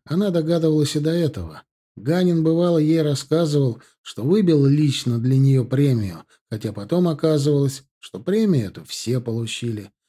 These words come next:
Ну и обещаний невыполненных от него накопилось столько, что можно мелким почерком ученическую тетрадь исписать. Сам столько лет имел в руках баснословные деньжищи,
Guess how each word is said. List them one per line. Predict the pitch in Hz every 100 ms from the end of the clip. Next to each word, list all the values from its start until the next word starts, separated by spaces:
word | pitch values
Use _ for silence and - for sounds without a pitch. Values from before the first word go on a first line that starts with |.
| _ _
Ну | 147 226
и | 226 156
обещаний | 151 135 139 - 180 196 160
невыполненных | 156 151 156 151 139 139 135 127 131
от | 120
него | 135 135
накопилось | 123 117 123 127 160 143 -
столько, | - - 185 170 - 80 - _ _
что | - -
можно | 98 120 123 143
мелким | 156 214 233 - 196 160
почерком | 139 139 135 120 123 117 113
ученическую | 107 104 123 151 139 - 127 117
тетрадь | 120 120 151 156
исписать. | - - 87 - 85 82 - _ _ _ _
Сам | - - 143 139 101
столько | - - 175 180 143 151
лет | 147 107 -
имел | 127 165 151
в | 127
руках | 147 139 165 117
баснословные | 101 127 143 143 - 156 156 135 131
деньжищи, | 120 143 139 139 214 190 - 85